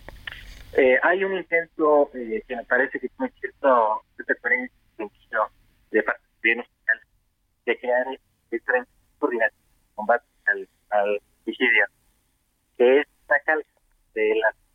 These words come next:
organizaciones que se establecieron para el combate al secuestro. Eh, habrá que ver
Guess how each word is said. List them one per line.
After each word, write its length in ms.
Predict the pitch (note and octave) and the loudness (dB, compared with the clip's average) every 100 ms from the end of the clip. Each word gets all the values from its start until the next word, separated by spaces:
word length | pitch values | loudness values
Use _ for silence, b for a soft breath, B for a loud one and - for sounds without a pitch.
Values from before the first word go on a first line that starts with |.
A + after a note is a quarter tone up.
| - | -14
organizaciones 300 | A2 C3 C3 | -6 -6 -6
que 40 | |
se 180 | _ _ | _ _
establecieron 600 | - A2 G#2+ - - - | -2 0 0 -4 -4 -4
para 180 | - A2+ | 0 -2
el 60 | - | -4
combate 300 | _ - - | _ -2 -2
al 60 | - | -4
secuestro. 480 | _ - - - - _ _ _ _ _ _ _ _ _ _ _ _ _ _ _ - | _ -4 -2 -2 -4 _ _ _ _ _ _ _ _ _ _ _ _ _ _ _ 0
Eh, 300 | G#2+ G#2 G#2+ | 4 6 4
habrá 220 | A2+ A#2+ | 2 0
que 120 | - C#3 | -2 0
ver 220 | C3 C3 | 2 0